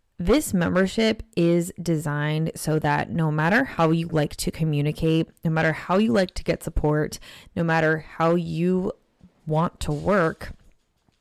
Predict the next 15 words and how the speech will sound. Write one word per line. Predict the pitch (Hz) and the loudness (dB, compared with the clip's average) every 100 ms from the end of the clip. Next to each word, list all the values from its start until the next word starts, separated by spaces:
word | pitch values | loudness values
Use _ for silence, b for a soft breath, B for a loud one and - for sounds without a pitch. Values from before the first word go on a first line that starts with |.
| _ - | _ -12
you | - 196 226 247 | -2 2 4 4
have | - 175 170 190 - _ - | 2 2 4 2 -2 _ -6
options | 160 160 - 247 311 359 - - B B B - | -4 0 2 2 0 -4 -12 -14 B B B -2
and | 185 | 2
you | 180 | 2
have | 170 170 170 | 0 0 0
the | 180 | 0
ability | - 147 143 143 160 170 175 185 | -2 0 0 0 -2 -2 -4 -4
to | - 170 160 151 147 147 151 - - | -4 0 2 2 0 0 -2 -6 -8
really | 160 170 190 180 | 0 2 2 0
create | - 175 160 151 151 | -2 -2 0 0 0
a | - | -2
business | 156 151 151 160 156 - | 0 0 0 0 -2 -4
that | - 151 139 - _ _ _ _ - | -2 0 0 -2 _ _ _ _ -10
you | 143 147 160 165 160 | -4 2 4 4 2